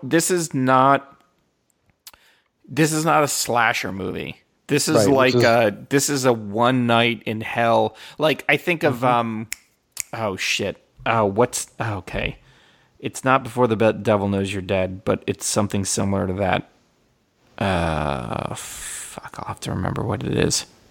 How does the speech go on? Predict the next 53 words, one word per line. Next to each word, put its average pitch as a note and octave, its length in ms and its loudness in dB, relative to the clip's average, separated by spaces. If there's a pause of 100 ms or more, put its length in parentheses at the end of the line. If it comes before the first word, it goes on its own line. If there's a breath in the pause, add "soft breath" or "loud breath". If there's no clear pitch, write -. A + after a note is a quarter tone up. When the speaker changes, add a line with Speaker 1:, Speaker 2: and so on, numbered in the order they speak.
(120)
Speaker 1:
Where A#3 320 -4
it's - 120 0
like G2+ 120 2
these - 200 -2 (320)
two, A2+ 320 2
eh, - 280 0 (100)
and A2+ 460 0
if C#3 120 -2
you D#3+ 60 0
think F3 160 4
of, E3+ 80 2
like, D3 140 4
a, A2+ 100 6
there's G#2+ 220 0
so C3 160 2
many A2+ 180 2
of G2 60 -2
these G2 160 -6
movies F#2+ 320 0
where, G2 100 0
like, F#2 240 0 (540 loud breath)
you - 40 0
know, A#2 40 2
this G2+ 120 2
crime A#2+ 320 0
goes G#2 260 -4
wrong D3 500 2
and, G#2+ 280 -8
like, G2 160 -8
folks - 280 -6
are, C3+ 100 -12
like, A2 300 -2 (240)
either G#2 240 -2
the - 100 -4
cops C#3+ 560 0
or G#2 80 -8
the G2 120 -10
guy, B2+ 320 2
like, G#2+ 300 -4
they're A2+ 100 -8
trying A2+ 320 -2
to G2 60 -2
f-, - 260 -10
like, A2 180 -4 (280)
they A2 100 -6
have G2+ 180 -4
one C3+ 260 0
night C#3+ 320 2
where A2+ 100 -2
they G#2 120 -4
gotta, A2+ 200 2
like, G2+ 240 -2
fucking G2+ 580 -8